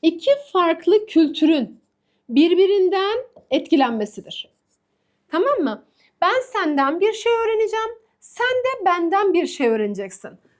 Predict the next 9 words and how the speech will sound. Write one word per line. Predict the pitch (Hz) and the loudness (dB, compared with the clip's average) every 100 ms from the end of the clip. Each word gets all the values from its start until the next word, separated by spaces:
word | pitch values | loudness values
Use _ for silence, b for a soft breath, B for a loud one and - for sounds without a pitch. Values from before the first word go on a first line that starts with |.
| _ | _
Karşılıklı. | - 302 311 - 330 320 320 330 - - _ - _ _ _ _ _ _ _ _ _ _ _ _ _ _ | -4 -2 -2 -2 -2 -2 0 0 0 -6 _ -20 _ _ _ _ _ _ _ _ _ _ _ _ _ _
Aynen, | 247 262 233 233 | -8 -8 -10 -14
karşılıklı | - 320 330 - 330 277 285 254 247 277 320 381 403 _ - - - - _ _ _ | -10 -8 -8 -6 -2 -2 -2 -4 0 0 0 -2 -8 _ -20 -20 -20 -20 _ _ _
etkileşimdir. | 285 - - 294 277 269 320 262 185 - - _ - _ _ _ _ _ _ _ _ _ _ _ _ - | -4 -2 0 2 2 0 -2 -2 -4 -14 -20 _ -20 _ _ _ _ _ _ _ _ _ _ _ _ -6
Arkadaşlar, | 277 349 349 349 311 247 - _ _ _ | -4 -2 -4 -4 -6 -6 -10 _ _ _
zorlama, | 226 254 311 339 403 392 392 370 - _ _ _ _ _ _ _ _ _ _ _ _ | -6 0 2 4 2 2 0 -2 -8 _ _ _ _ _ _ _ _ _ _ _ _
asimile | 262 294 359 330 330 427 | -6 -2 2 2 4 2
olma | 415 359 339 320 294 320 _ _ _ _ _ _ _ _ _ _ - - - - _ - | 2 2 2 2 0 -2 _ _ _ _ _ _ _ _ _ _ -20 -20 -20 -20 _ -4
asla | 302 392 - 349 349 349 359 359 | -2 -2 -4 -2 2 2 0 -4